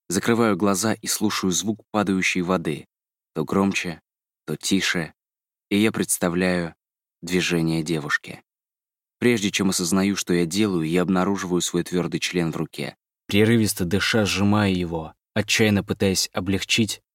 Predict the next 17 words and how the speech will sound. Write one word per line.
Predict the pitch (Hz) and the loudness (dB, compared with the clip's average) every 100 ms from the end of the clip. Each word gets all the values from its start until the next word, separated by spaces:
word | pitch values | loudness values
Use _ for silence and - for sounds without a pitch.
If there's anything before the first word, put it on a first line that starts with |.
| _ - | _ -6
боль | 87 101 | 2 2
в | 92 - | 2 0
паху, | 101 - 90 85 - _ _ | -2 -2 -6 -10 -14 _ _
вызванную | 101 110 95 95 90 | 0 2 2 2 2
одной | 90 101 98 | 0 0 0
лишь | 90 - | 0 -2
мыслью | 104 98 - 95 | 0 0 0 0
о | |
Мэйр. | 92 92 85 80 - _ _ _ _ | 2 0 -2 -6 -12 _ _ _ _
Не | 101 113 | 0 2
в | |
силах | - - 123 98 87 | 2 2 2 2 -2
сдержать | 82 104 - 101 90 | -2 -2 0 0 0
стон, | - 113 104 | -2 0 2
обхватываю | 90 - 95 92 85 87 | 0 -2 -2 -2 0 -2
член | - 90 85 | -2 0 0
покрепче | 82 80 95 98 - - | -2 -2 0 0 -2 -6